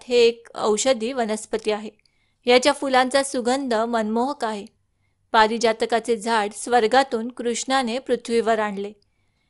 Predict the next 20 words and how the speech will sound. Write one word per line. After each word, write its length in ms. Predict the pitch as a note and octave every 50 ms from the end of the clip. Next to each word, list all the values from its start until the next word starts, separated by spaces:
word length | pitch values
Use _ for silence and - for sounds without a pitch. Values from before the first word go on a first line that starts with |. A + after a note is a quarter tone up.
| _ _ -
याचा 300 | C4+ C#4 D4+ D4 F4+ E4+
गंध 320 | D4 C4+ C#4 C#4+ D4 D4
जेवढ्या 400 | E4 D#4+ D4 C#4 B3 A#3+ C4 C4+
दूर 240 | C4 A3 A#3 B3 D4 D4 - -
पसरतो, 760 | A#3 A3+ - B3+ C4 C#4 - - G#3+ G3 F#3+ G#3+ A3+ D4 _ _ _ _ -
तेवढा 260 | A3+ A3 A3+ A#3+ A#3
परिसर 640 | A#3 - A#3 G#3+ G3+ A#3+ B3+ - - A3 G#3 G#3+
सुगंधाने 800 | A3 - - A#3+ A3 G#3+ A3 A3 A3+ A3+ B3+ C4+ A#3+ G3+ G#3 B3
व्यापलेला 540 | A#3 A3 G#3+ G#3 - - A3+ A#3 A#3 A3+ G#3+
असतो. 420 | G#3 F#3+ - - - - G#3+ A3 _ _ _ _ _ _ _ _ _ _ _ _ _ - -
तिथले 320 | A#3+ A#3 A#3+ A#3 B3 B3
वातावरण 680 | A#3 A3+ G#3+ G#3+ - A#3+ B3+ C4 C4+ B3+ A3 G#3 A#3 C4+
प्रसन्न 540 | _ - B3 A#3 A3+ - C#4 D4 D#4+ E4
राहते. 440 | D#4 C4 A#3 G3+ G3 - - G#3+ - _ _ _ _ _ _ _ _ _ _ _ _ _ _ _ - - -
साध्या 300 | C#4 C4 C4+ C4 D4 D4+
मातीत 360 | D4 C#4 B3 A#3+ - C#4+ C#4+ - -
पण 140 | C#4+ D4 D4 D4 -
ते 140 | B3 A3+ C4
पटकन 520 | B3+ - B3 A#3 A#3 - - C4 C#4+ C#4+
रुजते, 640 | C4 A3+ A3 G#3+ - - _ - G#3+ - - _